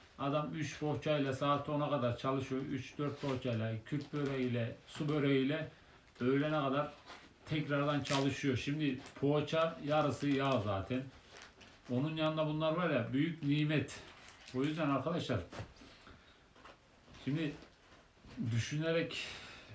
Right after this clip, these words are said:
e, yorumlamak daha mantıklı bence. İstanbul'da çoğunun eşi sabah kalkıp kocasına kahvaltı hazırlamıyor. Gidiyor, kocası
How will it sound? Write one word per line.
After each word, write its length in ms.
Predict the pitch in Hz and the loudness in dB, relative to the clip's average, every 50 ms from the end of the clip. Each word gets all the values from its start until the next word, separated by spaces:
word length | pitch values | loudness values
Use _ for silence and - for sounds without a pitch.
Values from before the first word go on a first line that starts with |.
| 110 123 117 | -12 -8 -6
e, 40 | 110 - - 110 110 117 120 117 117 - - - - - - - - - - - - - - | -4 -4 -4 -4 -4 -4 -6 -8 -10 -14 -14 -18 -20 -20 -20 -20 -20 -20 -20 -20 -20 -10 -6
yorumlamak 640 | 127 123 123 127 127 135 139 143 156 156 147 - - | -4 -2 -2 0 0 0 0 0 0 -2 -4 -4 -2
daha 240 | 139 139 143 147 147 143 131 - - | 0 2 2 2 2 0 -2 -4 -4
mantıklı 580 | 127 123 123 123 117 - - 113 - - 120 113 | -2 0 0 0 0 -2 -4 -8 -6 -4 -2 0
bence. 360 | 113 113 117 143 160 170 - - - - - - - - - - - - - - - - - - - - - - - - - - - - - - - | 0 0 0 0 -2 -4 -6 -12 -18 -20 -20 -20 -20 -20 -20 -20 -20 -20 -20 -20 -20 -20 -20 -20 -20 -20 -20 -20 -20 -20 -18 -16 -16 -18 -16 -8 -6
İstanbul'da 800 | 131 123 - - 143 139 143 147 143 147 147 147 143 143 - - - - - - - - - - - | -6 -6 -2 0 0 2 2 2 4 4 4 4 4 2 -2 -10 -16 -20 -20 -16 -14 -14 -12 -12 -8
çoğunun 460 | - - 151 151 151 147 143 143 143 - | -2 2 2 2 2 2 2 0 0 0
eşi 500 | - 143 127 117 - - 147 143 139 - - - | 0 0 0 0 0 0 0 0 0 -2 -4 -10
sabah 400 | - - 139 135 143 139 - - | -6 -4 -2 0 2 0 0 2
kalkıp 520 | 131 131 127 110 - 123 120 - - - | 2 2 2 0 -2 -8 -10 -12 -10 -2
kocasına 460 | - 135 123 127 127 127 131 127 127 127 | 0 0 2 0 0 0 0 0 2 4
kahvaltı 440 | 127 127 127 127 127 123 123 - | 4 4 4 4 4 2 2 2
hazırlamıyor. 640 | 131 127 127 120 131 135 139 135 123 107 101 104 110 127 - - - - - - - - - - - | 2 2 2 2 2 2 2 2 2 0 0 -2 -4 -6 -10 -16 -20 -20 -20 -20 -20 -20 -20 -12 -4
Gidiyor, 460 | - 123 117 117 120 120 120 120 123 123 - - - - - - - - - - - - - - - - - _ _ - - _ _ _ - - | -2 0 2 2 2 2 2 0 -2 -4 -8 -18 -20 -20 -20 -20 -20 -20 -20 -20 -20 -20 -20 -20 -20 -20 -20 _ _ -20 -20 _ _ _ -10 -2
kocası 600 | 131 131 123 123 123 113 - - 131 135 135 135 | 0 0 2 2 2 2 2 0 0 0 -2 -4